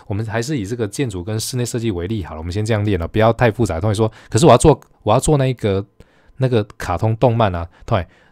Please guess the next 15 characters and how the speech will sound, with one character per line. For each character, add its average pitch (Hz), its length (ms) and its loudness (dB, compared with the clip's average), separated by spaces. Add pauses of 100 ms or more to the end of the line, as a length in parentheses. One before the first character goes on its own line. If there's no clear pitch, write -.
那 139 120 0
个 127 80 2
以 90 80 0
后 110 120 2
再 113 100 2
说 90 260 -4
啊， 78 220 -10
以 101 140 -6
后 120 160 2
这 107 120 -4
个， 98 140 -4 (380)
这 117 100 -10
个， 90 320 -4
嗯， 85 320 -12 (680)
呃， 95 180 -4